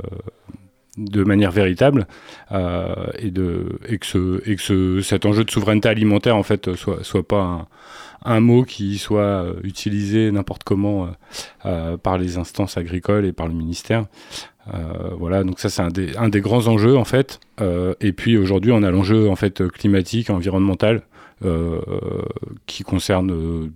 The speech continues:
différentes, euh, di-, di-, différents points, mais là on voit en ce moment par exemple la canicule, euh, qui est déjà, qui est, qui était prévue, hein, euh, donc, euh, rien de nouveau, mais cette loi d'urgence en fait, elle, elle, elle apporte pas de,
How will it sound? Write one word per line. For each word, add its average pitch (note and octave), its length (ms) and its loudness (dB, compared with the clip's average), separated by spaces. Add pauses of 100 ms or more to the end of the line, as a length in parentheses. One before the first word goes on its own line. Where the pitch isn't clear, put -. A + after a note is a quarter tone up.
(220)
différentes, F#2+ 640 -2
euh, E2 260 -4
di-, F#2 300 -14
di-, F#2+ 160 -14
différents A2 440 2
points, B2+ 260 4
mais G#2+ 160 6
là G#2+ 120 4
on G2+ 120 4
voit G#2+ 140 4
en G2+ 60 2
ce - 140 -2
moment G#2 220 4
par F2 160 2
exemple G2 360 0
la F#2+ 140 2
canicule, G#2 540 0 (560)
euh, F2+ 640 -2
qui - 100 -2
est F2+ 60 2
déjà, F#2+ 480 2
qui - 140 -4
est, F2+ 100 -4 (160)
qui A2+ 100 -2
était B2+ 160 4
prévue, A#2 420 4
hein, A#2+ 200 4
euh, F2+ 320 -2
donc, F2 240 -8
euh, F2 200 -4 (320)
rien G#2 200 4
de G#2 60 6
nouveau, A2 280 6
mais F2 400 2 (540)
cette - 340 -2
loi G#2+ 180 4
d'urgence G2 480 -2
en E2+ 40 -6
fait, - 280 -8 (260)
elle, E2 440 -4 (240)
elle, F2 260 -6
elle F2+ 180 -2
apporte - 340 -4
pas F2+ 180 -4
de, D#2+ 300 -8